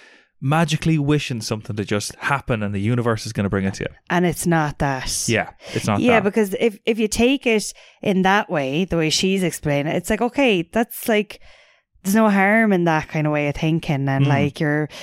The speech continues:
Speaker 2: probably gonna be more positive, and it's obviously good to feel like you can create the life that you want.
Speaker 1: Yeah.
Speaker 2: But it's not about think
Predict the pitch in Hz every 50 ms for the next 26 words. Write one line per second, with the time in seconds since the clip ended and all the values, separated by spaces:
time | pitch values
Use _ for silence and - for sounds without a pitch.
0 | - - - - - _ _ _ - - 196 185 175 180 175 175 180 175 160 175
1 | 175 170 170 170 165 160 - - 170 165 165 160 - - - 170 156 160 151 151
2 | 151 147 - 143 170 170 175 156 - 160 151 - 175 170 165 160 - - - -
3 | 165 170 165 165 160 143 - 160 147 - - - 160 165 165 160 156 160 151 -
4 | - - - _ - - - - 175 165 165 160 156 - - 156 160 156 156 156
5 | 151 - - - - - 170 160 151 151 156 151 143 143 - - - - - -
6 | 113 110 104 101 - - - - - 175 160 160 - 175 175 165 175 175 170 160
7 | 165 160 156 151 147 135 - - - - _ _ _ _ - - - - - -
8 | 208 208 220 220 - - - -